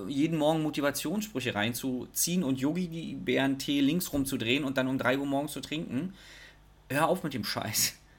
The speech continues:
Fang doch mal an, eine Sache umzusetzen. Und frag dich, wenn du Yogi-Bär seit, Yogi-Bären-Tee seit sechs Monaten jeden Morgen um drei trinkst, links rumgerührt,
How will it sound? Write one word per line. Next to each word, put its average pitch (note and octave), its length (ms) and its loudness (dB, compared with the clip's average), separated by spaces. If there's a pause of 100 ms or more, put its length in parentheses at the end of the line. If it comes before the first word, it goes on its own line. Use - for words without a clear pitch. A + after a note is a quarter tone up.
(440)
Fang F3 200 2
doch G3 160 2
mal C#3+ 120 0
an, D#3 120 0
eine D3+ 120 2
Sache - 220 -2
umzusetzen. D#3+ 600 -2 (520)
Und C3 120 -6
frag E3+ 380 2
dich, - 320 -6 (400)
wenn A2+ 120 -2
du A#2 60 0
Yogi-Bär F#3+ 680 6 (240)
seit, B2+ 220 2
Yogi-Bären-Tee D#3 880 2
seit A#2 300 2
sechs F3 260 2
Monaten D#3+ 340 2
jeden E3 200 2
Morgen D3+ 180 0
um C#3 80 2
drei B2+ 180 4
trinkst, - 480 -2 (480)
links C3+ 280 2
rumgerührt, G2+ 460 0